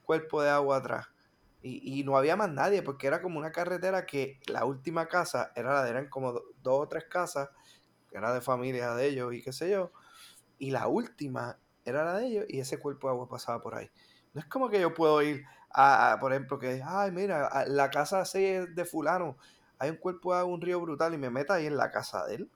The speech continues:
O sea, no, no, no podría hacer eso porque literal estaba en el patio.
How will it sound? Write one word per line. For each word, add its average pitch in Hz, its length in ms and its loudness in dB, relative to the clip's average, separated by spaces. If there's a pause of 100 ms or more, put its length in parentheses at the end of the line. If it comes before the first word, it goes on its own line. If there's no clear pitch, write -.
(720)
O - 40 -20
sea, 113 180 -4
no, 110 220 -10 (100)
no, 117 180 -12 (440)
no - 80 -20
podría 151 280 -4
hacer 131 220 -6
eso 147 200 -4
porque - 220 -10
literal 113 460 -2
estaba 131 320 -6
en 135 80 -8
el 113 100 -12
patio. - 340 -10